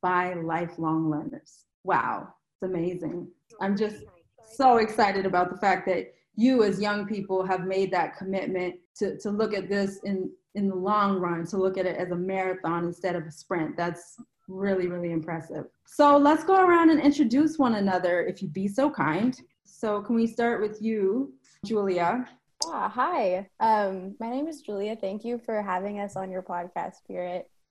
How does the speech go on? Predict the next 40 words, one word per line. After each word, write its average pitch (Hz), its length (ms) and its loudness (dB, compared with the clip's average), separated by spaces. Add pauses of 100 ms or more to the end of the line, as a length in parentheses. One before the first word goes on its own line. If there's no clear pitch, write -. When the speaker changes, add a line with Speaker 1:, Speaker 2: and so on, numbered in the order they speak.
(200)
Speaker 2:
I'm 202 100 -12
really 175 340 -6
excited 202 640 -8
and 196 120 -8
I'm 185 140 -10
really 196 220 -6 (100)
thankful 220 480 -6
that 208 220 -6
you 190 220 -6
are 202 100 -2
giving 208 280 -8
us 214 140 -14
this 220 140 -14
opportunity. 202 840 -8 (240)
So - 140 -6
yeah, 339 220 2
just 226 240 -8
a 247 40 -6
little 220 220 -6
bit 240 140 -2
about 214 340 -2
me. 208 260 -4
I'm 220 180 -2
a 202 40 -6
recent 220 340 -6
Sacramento 202 540 -6
State 202 280 -10
graduate. 196 640 -4
I'm 196 160 -8
based 190 320 -8
in 208 100 -12
Sacramento, 202 720 -10
but 202 80 -8
I 196 80 -2
grew 190 220 -6
up 185 220 -6
in 202 100 -10
San 185 280 -12
Bruno, 190 240 -8
California. 196 840 -8